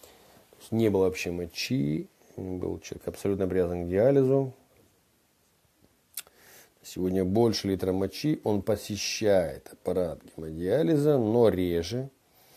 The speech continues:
Он менее привязан, более свободен в передвижении, в жизнеобеспечении и так далее.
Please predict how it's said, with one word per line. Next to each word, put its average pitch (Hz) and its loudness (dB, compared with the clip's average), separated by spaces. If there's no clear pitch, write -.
Он 92 -4
менее 104 2
привязан, 92 0
более 95 4
свободен 82 -2
в 98 -16
передвижении, 92 -2
в 82 -4
жизнеобеспечении 82 -6
и - -8
так 82 -6
далее. - -14